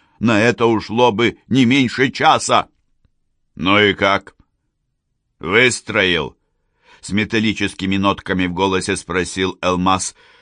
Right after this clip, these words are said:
"Я ни в чем не виноват!" Важный господин вновь взорвался.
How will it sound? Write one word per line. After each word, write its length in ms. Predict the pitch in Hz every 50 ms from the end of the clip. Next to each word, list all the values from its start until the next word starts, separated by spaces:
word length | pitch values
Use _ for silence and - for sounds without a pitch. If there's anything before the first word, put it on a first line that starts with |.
| _ _ _
"Я 360 | - 107 104 107 110 113 113 113
ни 160 | 110 123 120
в 80 | 110 -
чем 340 | - - 123 123 120 117 113
не 140 | 117 120 117
виноват!" 720 | 110 120 113 117 113 113 113 113 113 113 110 - - - _ _ _ _ _ _ _ _ _ _ _ _ _ _ _ _ _ _ _ _
Важный 560 | - - 73 69 87 101 107 101 123 135 131
господин 760 | 113 139 135 - - - 139 127 104 101 127 135 127 117 120
вновь 400 | 117 120 120 120 117 - - - -
взорвался. 880 | 90 82 110 113 113 110 98 87 78 71 65 - - - 64 52